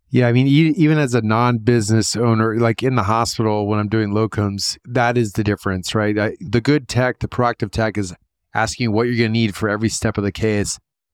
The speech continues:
before the patient's even in the room, right? They're getting everything set up. And I, I noticed a stark difference from, and, and it tends to be newbies, it tends to be more green techs where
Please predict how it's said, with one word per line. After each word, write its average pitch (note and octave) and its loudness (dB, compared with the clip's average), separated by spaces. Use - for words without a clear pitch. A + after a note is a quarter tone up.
before A#2+ -2
the D3 2
patient's B2 0
even G#2 0
in G2+ 0
the F#2+ -2
room, F#2+ 0
right? G2 0
They're G#2+ -2
getting A2 2
everything G2+ 0
set A2 -2
up. G2+ -2
And A#2 -4
I, A#2+ -2
I G#2+ 0
noticed A#2 -2
a - -6
stark A#2+ -2
difference A2 -4
from, G#2 -4
and, B2+ 0
and C3+ -4
it C#3 -6
tends C3+ 0
to D3 0
be D3 0
newbies, A#2 2
it - -14
tends A2 -2
to A#2 -2
be A2+ -12
more A2+ -4
green A2+ -4
techs G#2+ -6
where G2+ -2